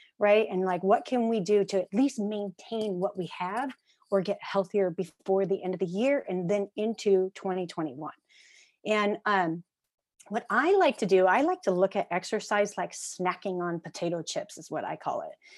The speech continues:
And they've redone the exercise guidelines. Like, it used to be, and I think the gyms have a lot to do with this. Like, I love gyms, don't get me wrong. But it was like,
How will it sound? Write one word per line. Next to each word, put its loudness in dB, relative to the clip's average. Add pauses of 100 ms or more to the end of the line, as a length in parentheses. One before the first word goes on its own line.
(320)
And 2
they've 4
redone 2
the -4
exercise -4
guidelines. -2
Like, 2
it 4
used 8
to 4
be, 4
and -2
I 0
think -2
the -4
gyms -2
have -4
a -4
lot -4
to -20
do -4
with -10
this. -6
Like, 2
I 6
love 6
gyms, -4
don't 0
get 0
me 0
wrong. 0 (460)
But 4
it 8
was 2
like, 2